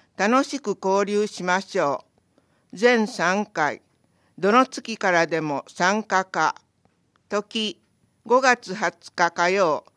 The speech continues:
十四時から十六時。受付、十三時四十分から。ところ、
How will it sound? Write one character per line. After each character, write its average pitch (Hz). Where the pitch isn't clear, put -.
十 254
四 269
時 190
か 180
ら 156
十 196
六 196
時。 -
受 214
付、 -
十 247
三 254
時 165
四 190
十 220
分 165
か 151
ら。 135
と 190
こ 202
ろ、 170